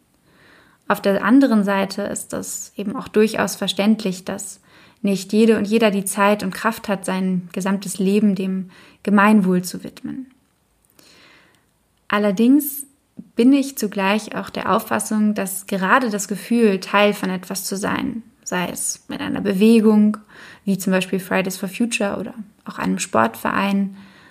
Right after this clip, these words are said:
einen sehr sinnstiftenden Charakter hat, der in unserer heutigen, sehr individualistisch geprägten Welt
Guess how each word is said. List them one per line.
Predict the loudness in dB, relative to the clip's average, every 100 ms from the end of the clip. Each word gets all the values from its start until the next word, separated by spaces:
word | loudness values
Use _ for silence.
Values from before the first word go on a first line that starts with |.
| _ _ -2
einen | 2 4 4 2
sehr | 4 4
sinnstiftenden | 6 6 6 2 -4 -6 -6 -4
Charakter | -6 -8 -10 -10 -12 -10
hat, | -12 -18 _ _ _ _ _ 0
der | 2 4 0
in | -2 -2 -2
unserer | -2 -4 -6 2
heutigen, | 4 4 2 2 2
sehr | 0
individualistisch | 0 -2 0 0 0 0 -2 -4
geprägten | -4 -4 -6 -2 -2 2
Welt | 2 2